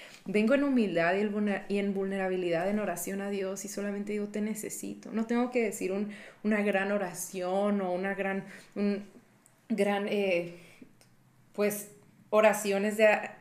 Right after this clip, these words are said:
arrepentimiento muy largas, a veces son cosas tan sencillas.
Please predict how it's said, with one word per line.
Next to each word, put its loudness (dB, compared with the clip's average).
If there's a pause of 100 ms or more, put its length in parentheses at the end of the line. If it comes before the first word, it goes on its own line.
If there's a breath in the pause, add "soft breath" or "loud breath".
(140)
arrepentimiento 0
muy 2
largas, 0
a -2
veces -4
son -2
cosas 0
tan -4
sencillas. -6